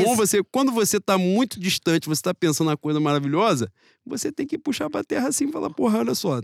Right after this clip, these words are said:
Speaker 1: de repente não era assim."
Speaker 2: Boi, o fantástico mundo da idealização é gostoso.
Speaker 1: É bom, pô.
Speaker 2: É bom.
Speaker 1: É bom, é legal. E vai fazer bem a nossa relação com
Speaker 2: Vai,
Speaker 1: ele.
Speaker 2: vai.
Speaker 1: Esperando
Speaker 2: Cara, de-,
Speaker 1: aí.
Speaker 2: depois eu boto até a foto dele pelado na parede, foda-se. Mas <laughs> a chance do Corinthians,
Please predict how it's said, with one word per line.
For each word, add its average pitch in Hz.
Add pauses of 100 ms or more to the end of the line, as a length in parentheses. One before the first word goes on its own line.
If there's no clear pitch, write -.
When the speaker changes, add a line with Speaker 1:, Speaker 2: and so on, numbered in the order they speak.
(100)
Speaker 1:
de 156
repente 190
não 214
era 185
assim." -
Speaker 2:
Boi, 175
o 147
fantástico 170
mundo 165
da 151
idealização 143
é 180
gostoso. - (200)
Speaker 1:
É 415
bom, 339
pô. -
Speaker 2:
É 160
bom. 185 (280)
Speaker 1:
É 262
bom, 247
é 247
legal. 196
E 226
vai 262
fazer 247
bem 180
a 165
nossa 170
relação 170
com 165
Speaker 2:
Vai, -
Speaker 1:
ele. -
Speaker 2:
vai. 185 (220)
Speaker 1:
Esperando 170
Speaker 2:
Cara, 170
de-, 170
Speaker 1:
aí. 139
Speaker 2:
depois 214
eu 226
boto 214
até 202
a -
foto 220
dele 208
pelado 196
na 190
parede, 165
foda-se. 175 (240)
Mas 143 (680)
<laughs> -
a 254
chance 285
do 262
Corinthians, 208